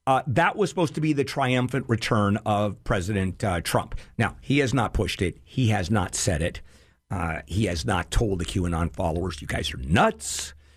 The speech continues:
That he's left alone. His entire position vis-a-vis the presidency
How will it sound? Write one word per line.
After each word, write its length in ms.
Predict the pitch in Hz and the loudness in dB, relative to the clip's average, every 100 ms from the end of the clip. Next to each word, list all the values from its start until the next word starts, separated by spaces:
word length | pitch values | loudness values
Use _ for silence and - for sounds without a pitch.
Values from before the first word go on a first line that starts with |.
| _ _ - | _ _ 0
That 240 | 123 156 | 2 4
he's 200 | 131 104 | 2 2
left 280 | 113 101 - | 0 0 -2
alone. 380 | 92 87 90 90 | 0 0 0 2
His 180 | 101 | 2
entire 340 | 107 110 107 101 | 2 2 2 2
position 560 | 117 95 98 - 98 | 0 0 0 0 0
vis-a-vis 400 | 90 95 101 92 | 0 0 0 -2
the 60 | 82 | -2
presidency 800 | - 165 143 147 135 139 127 | 2 2 2 0 0 2 2